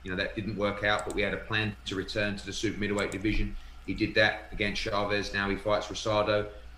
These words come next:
The story is fantastic. And, you know, again, not a lot of people will know.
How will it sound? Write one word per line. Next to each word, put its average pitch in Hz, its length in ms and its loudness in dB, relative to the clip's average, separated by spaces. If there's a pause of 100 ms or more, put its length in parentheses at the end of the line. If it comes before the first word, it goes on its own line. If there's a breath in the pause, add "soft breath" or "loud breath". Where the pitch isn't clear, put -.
(200)
The 117 60 -2
story 127 560 8
is 110 180 4 (100)
fantastic. 107 800 0
And, 95 180 -4 (380)
you 90 80 -6
know, 98 160 0 (240)
again, 113 260 2
not 104 160 2
a - 60 4
lot 110 60 6
of - 100 -4
people 101 220 2
will 95 100 0
know. 101 200 2